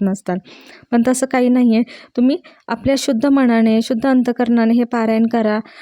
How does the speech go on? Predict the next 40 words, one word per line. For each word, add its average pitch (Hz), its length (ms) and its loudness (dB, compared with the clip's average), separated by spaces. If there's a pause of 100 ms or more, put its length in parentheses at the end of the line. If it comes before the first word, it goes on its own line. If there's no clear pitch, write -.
(140)
आणि 233 220 0
थोडेफार 269 380 0
जे 269 160 -2
काही 269 180 0
नियम 247 340 2
आहेत, 233 200 0 (160)
तर 247 180 -2
ते 277 60 -4
काटेकोरपणे 269 720 -4
त्याचं 269 260 -4
पालन 247 360 0
करायचं 254 400 -2
आहे. 233 260 -2 (360)
आणि 247 140 2 (100)
तुमची 285 300 2
जर 302 140 -2
इच्छा 294 300 -2
असली 294 260 -2
ना, 269 100 0
हे 262 160 0
नियम 262 400 2
तुमच्याकडून 269 540 0
आपोआप 240 400 -4
पाळले 220 280 0
सुद्धा 233 300 -2
जातील, 196 420 -2
त्याच्यामुळे 240 460 0
तुम्ही 247 200 2
जास्त 240 260 -2
घाबरायची 254 520 0
गरज 254 320 0
नाही 233 260 2
आहे. 220 180 -4
एकदम 226 220 0
सोपे 254 380 -4
आणि 262 200 0
साधे 233 300 -2
हे 247 100 0
नियम 233 340 0
आहेत, 220 240 -4